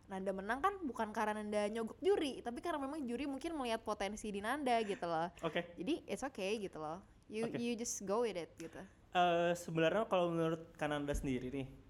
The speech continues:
Speaker 2: apa sih yang membuat Kananda menang malam itu?
Speaker 1: Apa ya yang membuat aku menang? Em, doa,
Speaker 2: Oke.
Speaker 1: doa dari orang-orang yang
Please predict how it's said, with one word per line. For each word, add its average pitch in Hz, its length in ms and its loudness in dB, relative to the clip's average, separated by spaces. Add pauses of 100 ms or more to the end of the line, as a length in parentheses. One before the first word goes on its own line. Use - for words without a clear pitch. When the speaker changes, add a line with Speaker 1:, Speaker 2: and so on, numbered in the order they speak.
(120)
Speaker 2:
apa - 160 4
sih 247 160 8
yang 233 80 0
membuat 180 260 2
Kananda 170 320 4
menang 175 320 2
malam 180 220 2
itu? 165 160 -2 (1160)
Speaker 1:
Apa 254 260 2
ya 269 180 8 (560)
yang 233 220 6
membuat 226 320 6
aku 214 180 2
menang? 247 460 2 (500)
Em, 214 400 4 (140)
doa, 214 500 8 (200)
Speaker 2:
Oke. - 120 -2
Speaker 1:
doa 208 180 6
dari 202 240 4
orang-orang 196 480 4
yang 190 180 -2